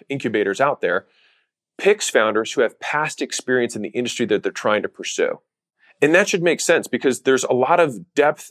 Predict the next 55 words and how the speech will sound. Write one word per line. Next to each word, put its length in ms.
of 100
experience 460
that 220
just 240
comes 260
through 220
osmosis 580
from 200
being 320
in 100
an 100
industry 400
for 160
a 60
long 260
period 260
of 100
time. 380
And 120
rather 220
than 140
trying 220
to 60
have 120
someone 240
have 160
this 120
steep 440
learning 300
curve, 200
it's 100
better 200
that 140
they 120
already 320
know 200
the 140
industry 360
lingo, 420
the 100
beliefs 420
of 100
that 160
industry, 400
and 140
the 40
common 380
problems 360
that 260
that 240
particular 440
avatar 460
is 160
suffering 340
from. 220